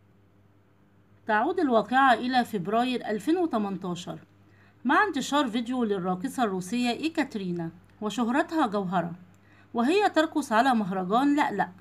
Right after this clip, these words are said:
ببدلة رأس غير مطابقة للمواصفات. ترددت أنباء مؤخرًا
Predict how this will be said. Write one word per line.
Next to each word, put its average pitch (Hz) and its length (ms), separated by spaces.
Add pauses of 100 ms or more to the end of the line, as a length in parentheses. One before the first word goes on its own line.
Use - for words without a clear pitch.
(440)
ببدلة 330 460
رأس 254 280
غير 247 220
مطابقة 254 460
للمواصفات. 190 920 (2000)
ترددت 254 580
أنباء 202 360
مؤخرًا 175 720